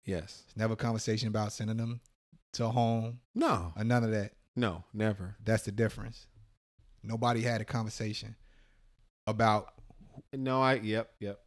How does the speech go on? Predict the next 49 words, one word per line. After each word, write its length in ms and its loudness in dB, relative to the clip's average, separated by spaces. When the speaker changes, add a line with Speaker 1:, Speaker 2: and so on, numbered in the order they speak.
Speaker 1:
You're 180 -4
right. 160 -4
Speaker 2:
And 100 2
my 100 8
Speaker 1:
You're 80 6
Speaker 2:
mom 220 8
is 120 0
not 180 4
even 460 0
Speaker 1:
She's 240 2
not, 260 6
she's 220 6
Speaker 2:
she's 240 4
Speaker 1:
no-, 100 8
Speaker 2:
not 160 12
even 220 6
close. 600 6
Speaker 1:
nowhere 440 6
near 340 2
where 140 -2
my 140 0
father 380 -2
was. 520 -8
Nowhere 480 6
near 240 4
at 60 6
Speaker 2:
Near 180 12
Speaker 1:
any 100 8
Speaker 2:
needing 200 6
Speaker 1:
point. 40 2
Speaker 2:
to 60 0
be 240 4
nowhere 400 4
in 80 0
no 140 0
home. 420 -4
Speaker 1:
No. 300 0
And, 180 8
and 200 8
that's 160 10
Speaker 2:
And 80 6
Speaker 1:
why 100 12
I 40 12
Speaker 2:
nobody, 560 10
Speaker 1:
Mm-hmm. 220 -4
Speaker 2:
Ada 200 6
and 120 6
I 60 10
offered. 520 6